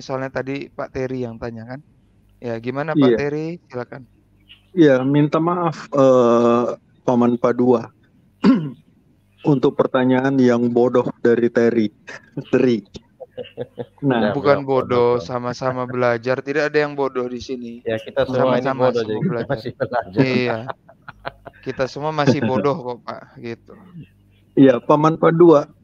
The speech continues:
Speaker 2: <clears throat> Artinya, eh, ini ya, tidak ada,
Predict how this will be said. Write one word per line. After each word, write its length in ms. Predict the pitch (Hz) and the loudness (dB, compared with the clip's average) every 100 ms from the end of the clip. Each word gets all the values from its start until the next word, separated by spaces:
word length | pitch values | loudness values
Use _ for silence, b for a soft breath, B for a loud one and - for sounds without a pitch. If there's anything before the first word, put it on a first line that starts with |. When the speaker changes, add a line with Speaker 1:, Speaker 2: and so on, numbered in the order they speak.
| _ | _
Speaker 2:
<clears throat> 320 | - 175 175 175 | 2 4 4 2
Artinya, 680 | 175 165 175 170 208 247 240 _ | 0 4 4 6 4 4 -2 _
eh, 600 | 190 160 156 151 151 156 - | 2 4 6 4 4 2 2
ini 360 | 190 208 170 117 | 4 6 6 6
ya, 160 | 123 156 _ - | 4 -2 _ 2
tidak 320 | 151 143 143 | 4 4 0
ada, 540 | 156 139 127 185 233 | 0 0 2 2 2